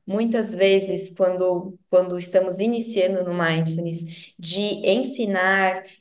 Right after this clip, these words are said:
e de passar que o mindfulness é uma forma de nós estarmos tendo consciência também dos momentos que nós não estamos bem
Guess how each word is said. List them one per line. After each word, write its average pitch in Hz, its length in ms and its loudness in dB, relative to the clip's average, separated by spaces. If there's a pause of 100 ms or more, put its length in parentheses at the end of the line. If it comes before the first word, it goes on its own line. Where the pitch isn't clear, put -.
e 196 280 -2
de 190 200 -6
passar 185 800 0 (260)
que 202 460 -2
o 196 80 2
mindfulness 220 760 -2
é 214 100 4
uma 220 240 0
forma 226 720 0
de 196 140 -6
nós 196 240 2
estarmos 196 460 -2
tendo 208 260 -4
consciência 233 880 0
também 214 400 0
dos 247 160 -2
momentos 190 540 0
que - 120 -4
nós 190 240 0
não 208 200 2
estamos 190 520 -2
bem 165 680 2